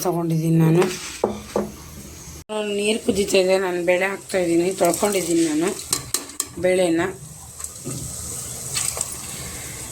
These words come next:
ಇದರಲ್ಲಿ ಬೇಳೆ ಕುದೀತಾ ಇದೆ. ಸೊಪ್ಪು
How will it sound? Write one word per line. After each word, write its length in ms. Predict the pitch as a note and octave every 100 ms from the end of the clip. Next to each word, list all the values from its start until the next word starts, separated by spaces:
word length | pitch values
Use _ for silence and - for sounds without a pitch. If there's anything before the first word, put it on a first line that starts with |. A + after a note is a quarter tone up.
| - - - - - - - -
ಇದರಲ್ಲಿ 500 | E3+ D#3+ D3 D#3+ G3+ G#3 G#3+ G3+ - - - - - - - - - - - - - - - - - - - - - - - - - - - - - - - - - - - - - F#3
ಬೇಳೆ 240 | F3+ E3+ F3 -
ಕುದೀತಾ 360 | E3 D#3 E3+ D#3+
ಇದೆ. 160 | D3 F3+ - - - - - - - - - - - - - - - -
ಸೊಪ್ಪು 220 | - -